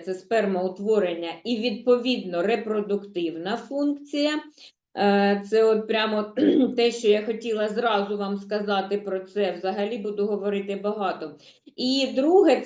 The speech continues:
це те, що селен являється найпотужнішим антиоксидантом. Нагадую, що антиоксиданти — це речовини, які борються із вільними радикалами, а це, м, е,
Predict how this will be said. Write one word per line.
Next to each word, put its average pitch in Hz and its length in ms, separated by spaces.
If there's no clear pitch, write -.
це 262 400
те, 330 180
що 247 220
селен 240 520
являється 226 600
найпотужнішим 220 1300
антиоксидантом. 202 1600
Нагадую, 277 520
що 262 240
антиоксиданти — 254 1300
це 247 140
речовини, 226 720
які 196 300
борються 202 600
із 196 240
вільними 196 460
радикалами, 311 920
а 202 160
це, 240 580
м, 185 240
е, 185 800